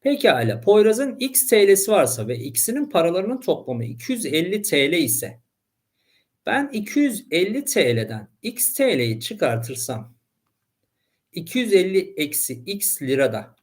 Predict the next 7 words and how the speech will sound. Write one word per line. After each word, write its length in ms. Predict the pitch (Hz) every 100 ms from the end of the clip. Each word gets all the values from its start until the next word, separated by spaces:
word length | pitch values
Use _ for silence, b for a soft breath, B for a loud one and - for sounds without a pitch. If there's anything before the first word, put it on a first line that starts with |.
| _
Rüzgar'ın 400 | 151 143 156 160
parası 360 | 135 110 - 107
olur 180 | 101 120
mu? 420 | 190 262 285 - _ _ _ _ _ _ _ _ _
Evet. 1120 | 113 95 95 104 135 - 220 247 - - - _ _ -
Daha 180 | 247 277
sonra 480 | 226 135 131 -